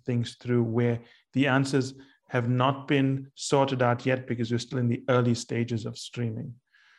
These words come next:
So I really enjoyed speaking to you. It's one of the best conversations I've had. I wanna thank you for all the work you're doing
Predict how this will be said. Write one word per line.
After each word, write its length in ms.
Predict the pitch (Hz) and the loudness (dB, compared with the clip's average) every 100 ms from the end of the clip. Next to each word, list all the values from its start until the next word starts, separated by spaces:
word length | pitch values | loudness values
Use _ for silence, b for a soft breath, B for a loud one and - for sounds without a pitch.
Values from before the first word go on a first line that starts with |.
| b | b
So 200 | - 160 | -4 0
I 180 | 151 170 | 4 4
really 220 | 220 240 | 4 4
enjoyed 300 | 202 151 156 | 4 6 4
speaking 340 | 147 - 175 147 | 2 -4 -2 -2
to 60 | |
you. 60 | 123 | 0
It's 80 | 120 | 0
one 80 | 147 | 0
of 60 | |
the 60 | 135 | 0
best 280 | 117 143 - | 0 -2 -2
conversations 640 | 135 127 120 127 127 123 | -6 -4 0 -2 -2 -4
I've 140 | 117 113 | -4 -2
had. 200 | 147 123 | -2 0
I 40 | |
wanna 180 | 123 123 | -2 -2
thank 300 | 123 147 147 | 0 0 0
you 80 | 147 | -2
for 160 | 139 | 0
all 100 | 135 | 0
the 100 | 131 | 2
work 300 | 120 127 131 | 4 2 0
you're 80 | 135 | -4
doing 320 | 123 127 165 | -2 -2 -4